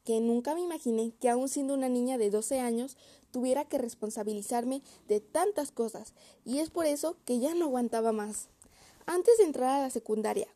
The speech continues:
cuando aún tomaba clases de sexto grado en línea, mis papás me hablaban maravillas de mi etapa en secundaria. Me decían que sería la etapa más chida de mi adolescencia,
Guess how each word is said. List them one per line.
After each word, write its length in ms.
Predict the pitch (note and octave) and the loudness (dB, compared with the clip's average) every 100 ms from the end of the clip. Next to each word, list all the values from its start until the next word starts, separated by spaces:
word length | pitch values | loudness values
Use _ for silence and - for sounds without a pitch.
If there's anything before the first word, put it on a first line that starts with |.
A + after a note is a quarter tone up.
| _ | _
cuando 280 | A3+ A3 G#3+ | 2 4 4
aún 240 | A3 B3 | 2 2
tomaba 400 | C4 E4+ D4 C4 | -2 -2 -2 -2
clases 420 | C4 B3+ A#3+ C4 | 0 2 2 2
de 100 | A#3 | -2
sexto 380 | A3+ G#3+ - C4+ | -4 -6 -2 0
grado 240 | A#3+ A3+ B3 | 2 2 2
en 80 | |
línea, 340 | D4+ D#4 B3+ C4 - - - | 0 0 -2 -2 -8 -20 -12
mis 180 | - C#4+ | -4 -2
papás 340 | D#4+ D#4 E4+ F#4+ | -2 0 2 4
me 100 | G#4 | 4
hablaban 400 | F#4+ C#4 C4 C4+ | 4 2 2 0
maravillas 560 | C4 A#3 A3+ D4+ F#4 | 0 0 -2 0 0
de 80 | D4 | 0
mi 180 | B3 G#3+ - - | -2 -2 -8 -8
etapa 440 | G#3+ A3 A#3 A#3 | -6 -2 -4 -2
en 100 | C4+ | -4
secundaria. 580 | C4 A#3 G#3+ A3+ G#3+ G#3+ - - _ | -4 -6 -2 0 0 -4 -14 -20 _
Me 160 | A3 G#3+ | 0 2
decían 560 | G3+ G#3 G#3+ G#3 C4+ E4+ | 2 0 -2 -2 -4 -6
que 140 | - B3+ | -4 0
sería 300 | C4 B3+ C#4 | 2 4 2
la 80 | |
etapa 340 | D4 D4 C#4+ C#4 | 2 0 0 0
más 260 | C#4 D#4 A4 | 0 -2 -4
chida 340 | G#4+ - D4 C#4 | -2 -4 -2 0
de 80 | B3+ | 0
mi 120 | A3 | 0
adolescencia, 680 | G#3+ G#3 G#3+ C4+ C4 - | -2 -2 -2 -2 -4 -8